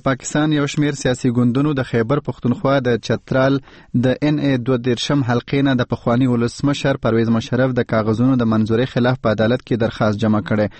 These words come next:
پرویز مشرف چې د آل پاکستان مسلم لیگ ګوند مشري په غاړه لري، د مای د یولسمې نیټې په انتخاباتو کې د کراچۍ او چترال نه د نامزدګۍ کاغذونه جمع کړي وو، چې د کراچۍ نه یې کاغذونه مسترد شوي وو،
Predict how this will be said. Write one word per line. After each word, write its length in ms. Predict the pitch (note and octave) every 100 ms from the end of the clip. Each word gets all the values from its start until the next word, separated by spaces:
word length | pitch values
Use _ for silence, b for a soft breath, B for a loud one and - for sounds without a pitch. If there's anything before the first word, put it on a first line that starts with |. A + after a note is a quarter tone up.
| B B B
پرویز 320 | A2+ A2 A#2
مشرف 380 | B2 A#2+ C3+ D3+
چې 120 | - B2
د 20 | B2
آل 100 | C#3+ C#3
پاکستان 420 | A#2+ - - C3 B2
مسلم 340 | A#2+ - A#2 A#2+
لیگ 120 | C3+ A#2
ګوند 200 | B2+ A#2+ A#2+
مشري 280 | - A#2+
په 120 | A#2 A2+
غاړه 200 | B2 C#3+ C#3+
لري، 160 | D3 C#3+ B B -
د 100 | B2 B2
مای 200 | C#3+ D3+
د 60 | C3
یولسمې 500 | B2 A#2+ A#2 - D#3 B2+
نیټې 200 | A#2 C#3
په 40 | A#2+ A#2
انتخاباتو 600 | A2 - A2+ C3 C#3+ D3+
کې 160 | D#3 C3+
د 20 | A#2
کراچۍ 360 | A2+ A2+ - D3
او 60 | B2
چترال 420 | B2 - C3+ C#3+
نه 100 | D3 - B -
د 140 | B2+ A#2
نامزدګۍ 460 | A#2 A2+ A2 C3 C3+
کاغذونه 360 | A#2+ A2+ A#2 A#2+
جمع 240 | A#2+ C3+ -
کړي 160 | G#2+
وو، 120 | G#2 G#2
چې 60 | A#2+
د 60 | A2+ -
کراچۍ 380 | A#2 A2+ C3+ C3
نه 80 | C3
یې 40 | -
کاغذونه 420 | A#2+ A2+ A#2+ B2
مسترد 480 | A#2 A2+ A#2+ A#2 A#2+
شوي 120 | - G#2
وو، 140 | G2+